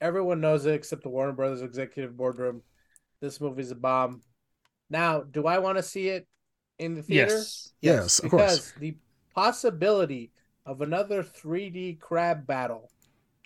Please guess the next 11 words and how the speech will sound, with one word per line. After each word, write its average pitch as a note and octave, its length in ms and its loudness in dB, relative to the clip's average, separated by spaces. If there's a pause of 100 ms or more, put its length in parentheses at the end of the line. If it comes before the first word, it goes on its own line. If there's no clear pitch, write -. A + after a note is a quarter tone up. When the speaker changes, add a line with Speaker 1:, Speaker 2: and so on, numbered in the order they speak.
(340)
Speaker 1:
has E3 280 2
Speaker 3:
<laughs> - 0 -
Speaker 1:
me D#3+ 360 -6 (960)
tumescent. F3+ 760 -2 (1300)
Speaker 3:
Wow. B2 360 6
Speaker 2:
Yes. - 260 -8 (840)
Speaker 3:
Wow. F#2+ 400 0 (380)
Speaker 2:
Now, C3 380 8
Speaker 1:
So D3+ 100 6
Speaker 2:
if D3 240 10
only E3 800 10